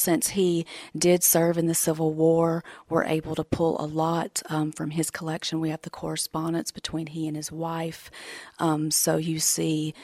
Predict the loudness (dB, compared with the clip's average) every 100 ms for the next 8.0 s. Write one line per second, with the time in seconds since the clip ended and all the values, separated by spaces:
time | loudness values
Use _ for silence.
0 | -20 -20 _ _ _ -6 2 4 6 4
1 | 4 0 0 0 4 4 4 2 0 0
2 | 0 0 0 -6 -4 0 4 6 6 4
3 | 2 0 2 4 2 2 2 4 2 2
4 | -2 -12 -18 -12 -2 0 0 -2 0 0
5 | 0 -4 -4 -4 -2 2 2 2 0 0
6 | -6 -2 -2 0 0 -2 -6 -6 -6 -8
7 | -10 -16 -10 -8 -6 -6 -4 -6 -8